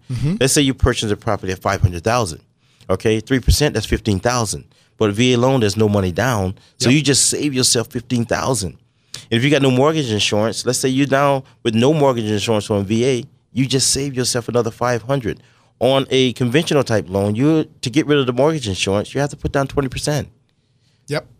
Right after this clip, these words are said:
Speaker 2: No mortgage insurance on the V A. So you just saved fifteen thousand plus another five hundred, no mortgage insurance. And if you have a ten percent or more disability, the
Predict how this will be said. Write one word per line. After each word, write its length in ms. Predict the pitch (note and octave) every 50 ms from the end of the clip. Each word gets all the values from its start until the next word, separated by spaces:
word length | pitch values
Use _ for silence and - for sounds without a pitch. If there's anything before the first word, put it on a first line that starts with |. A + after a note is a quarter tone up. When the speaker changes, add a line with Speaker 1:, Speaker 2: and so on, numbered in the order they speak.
| _ -
Speaker 2:
No 160 | A2+ C3+ D3
mortgage 300 | D3+ D3 D3 D3 C#3+ C3+
insurance 420 | C3 B2 A2+ - B2+ A#2+ A#2 - -
on 80 | A#2
the 60 | A2+
V 180 | G#2 A2+ A#2+ C3
A. 120 | B2+ G#2+
So 120 | - - A2+
you 180 | A2 A#2 C#3
just 240 | C#3+ C3+ C3+ B2+ -
saved 300 | - A#2+ A#2 A2+ G#2 - _
fifteen 340 | _ - D3+ D3+ - E3 D#3
thousand 460 | D3+ - D#2+ D#2 D#2+ D#2 - G2+ G#2+ - _ _ _ _ _
plus 180 | - A#2 G#2+ -
another 280 | G#2 G#2 A#2 B2+ D#3
five 280 | C#3+ - C#3 C3 B2+ A#2+
hundred, 240 | - A#2+ G#2+ G2+ F2
no 80 | G#2+
mortgage 400 | G#2 G2+ G#2+ A#2+ C3 C3 G#2+ F2+
insurance. 540 | E2+ D#2+ - - F2 E2 E2 - - - - - _ _ _ _ _ -
And 420 | D3+ F3+ F#3+ D#3 B2+ A#2 A#2+ B2 - _ _ _ _ _ _ _ _ _ _ _ -
if 240 | F#3+ G3+ G3+ - -
you 120 | D3+ D3
have 240 | C3 A#2+ A#2+ A#2+ A2
a 40 | G#2+
ten 220 | G#2+ - - B2 A2
percent 260 | - - - A#2 G#2
or 40 | G2
more 180 | G2+ G2 F#2+
disability, 680 | F2+ F#2 E2+ - F2 F#2 F#2+ G2 F2+ D#2 D2 C#2+ D2+ - _ _ _ _ _ _ _ _ _ _ _ _ -
the 360 | A#2 A2+ A2 G#2+ A2 A2+